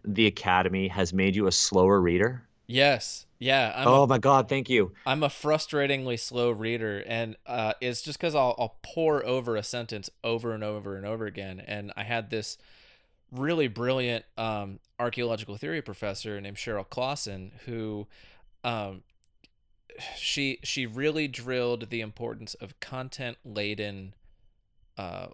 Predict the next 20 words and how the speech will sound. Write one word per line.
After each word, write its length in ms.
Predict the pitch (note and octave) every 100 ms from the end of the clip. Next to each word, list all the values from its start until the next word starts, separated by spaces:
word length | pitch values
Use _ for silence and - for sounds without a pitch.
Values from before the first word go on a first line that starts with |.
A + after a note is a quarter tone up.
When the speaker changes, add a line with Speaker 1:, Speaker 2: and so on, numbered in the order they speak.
| _
Speaker 2:
w-, 140 | - -
words. 600 | - A#2+ B2 C2 - - - - _ _ _ A#2+
Speaker 1:
Yep. 260 | A2+ A2+
Speaker 2:
And 220 | G#2 G2+ -
so 560 | - - A#2 G#2+ G#2 - -
that's 280 | A#2+ C3 -
just 200 | C3+ C3+
one 100 | A#2+
of 80 |
those 200 | A2 G#2
things 320 | - C#3 B2+ A2
that 120 | G#2
I'm 160 | A2 A2
just 180 | G#2+
on 240 | A2+ G#2 G2
red 180 | A#2 A#2
alert 320 | G#2 A#2 -
for. 320 | - G#2 G2+ -
And 120 | A#2+
it's, 160 | A#2